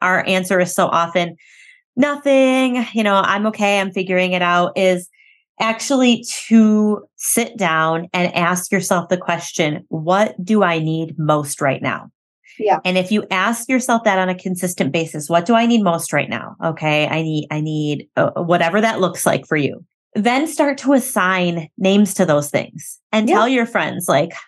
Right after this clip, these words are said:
Speaker 1: "You know what? I, I just, I am feeling really unsafe. I just need a little bit of safety right now." And even if you can't articulate what sa-, safety is,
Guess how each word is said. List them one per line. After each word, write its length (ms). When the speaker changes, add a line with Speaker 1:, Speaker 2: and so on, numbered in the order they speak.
Speaker 1:
"You 120
know 80
what? 320
I, 300
I 200
just, 540
I 400
am 140
feeling 300
really 260
unsafe. 420
I 120
just 180
need 140
a 40
little 200
bit 80
of 80
safety 400
right 200
now." 240
And 120
even 200
if 140
you 160
can't 300
articulate 520
what 140
sa-, 200
safety 400
is, 480